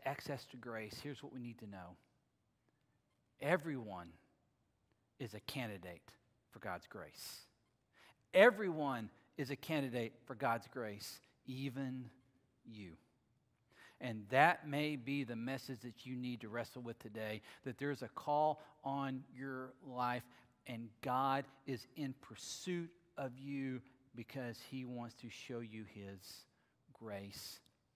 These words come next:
And if Paul, the one that was murdering the church, can receive his call, can receive his grace, so can you, because heaven sees it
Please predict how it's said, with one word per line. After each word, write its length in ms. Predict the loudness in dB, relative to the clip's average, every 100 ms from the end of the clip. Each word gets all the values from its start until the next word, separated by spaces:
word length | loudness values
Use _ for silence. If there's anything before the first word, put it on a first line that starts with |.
| _ _ _ -20 -20 -2
And 180 | 0 0
if 120 | -4
Paul, 380 | 2 6 6 6
the 100 | 0
one 340 | 2 2 2
that 120 | -2
was 140 | -6 -8
murdering 600 | -4 0 0 -2 -4 -4
the 80 | -6
church, 600 | -4 -2 -2 -4 -12 -14 -20 _ _ _
can 120 | -8 -8
receive 400 | -8 -6 -6 -4
his 200 | -8 -8
call, 420 | -6 -4 -4 -8 _ _ -20 -20 -20 -20 -6
can 100 | -4
receive 400 | -4 -4 -4 -4
his 200 | -6 -6
grace, 560 | -2 -2 -2 -8 -10 -12 -20 _ _ _ _ _ _ _
so 220 | -10 -10
can 220 | -8 -8
you, 140 | -8 -10 -14
because 260 | -8 -8
heaven 400 | -6 -6 -6 -6 -8
sees 320 | -10 -8
it 100 | -8